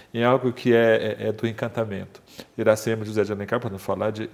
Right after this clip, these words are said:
milhões de outros personagens que aí estão. E que abrem-se a futuros, né? Eu aí tocaria, e a gente já está quase encerrando, nessa perspectiva que é um tanto alvissareira, mas de minha extrema, eh, curiosidade, que é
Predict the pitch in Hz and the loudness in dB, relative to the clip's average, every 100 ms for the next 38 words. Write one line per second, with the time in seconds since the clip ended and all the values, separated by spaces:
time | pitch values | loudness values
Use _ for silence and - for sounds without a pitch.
0 | 113 101 101 117 120 120 104 208 - 107 | -10 -8 -6 -4 -6 -4 -4 -4 -8 -10
1 | 104 98 95 110 - 123 113 120 123 - | -8 -10 -6 -8 -6 -2 0 0 -4 -2
2 | 107 98 - - - - - 175 165 202 | -2 -2 -12 -20 -20 -12 2 2 4 8
3 | 240 156 190 214 220 - 247 - 120 98 | 10 10 8 4 -2 -2 -6 2 0 0
4 | 98 120 165 117 110 120 117 139 - 151 | -4 -2 0 0 -2 -2 -2 -2 -4 2
5 | 139 110 143 127 107 104 101 107 - 107 | 2 2 0 0 0 -6 -10 -12 -4 -4
6 | - 110 110 107 110 117 110 151 117 - | -2 0 4 4 0 -4 -2 -2 -4 -14
7 | - - - - 208 208 190 190 139 117 | -20 -4 4 6 6 4 4 4 -2 0
8 | 160 180 135 - 120 120 143 165 147 117 | 0 2 0 0 -2 2 2 4 2 0
9 | 123 117 123 143 117 120 113 - - - | 4 4 6 4 2 0 0 -10 -20 -20
10 | _ - - 113 110 113 123 117 - - | _ -16 -8 -8 -8 -8 -4 -4 -6 2
11 | 143 175 151 127 113 120 110 110 107 104 | 6 6 8 8 8 6 6 6 6 4
12 | 107 123 123 120 117 107 120 123 - 139 | 0 2 4 4 4 4 4 2 2 4